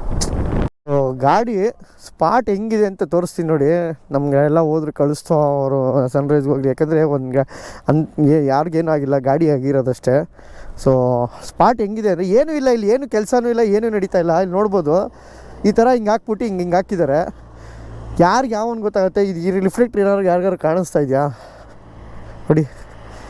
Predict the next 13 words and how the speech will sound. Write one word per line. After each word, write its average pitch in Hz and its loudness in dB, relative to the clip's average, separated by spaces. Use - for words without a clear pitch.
ಇಲ್ಲಿ 165 4
ಹೊಡೆದು 160 0
ಬಿದ್ದಿರೋದು 143 0
ಇದು. 127 -4
ನಮ್ಮ 135 2
ಗಾಡಿಯವರು 160 2
ಇಲ್ಲಿ 143 0
ಹೊಡೆದಿರೋದು 139 0
ನೋಡಿ, 131 0
ಗಾಡಿ 143 2
ಇಲ್ಲಿ, 131 0
ಇಲ್ಲಿ 135 4
ಹೊಡೆದವ್ರೆ. 131 2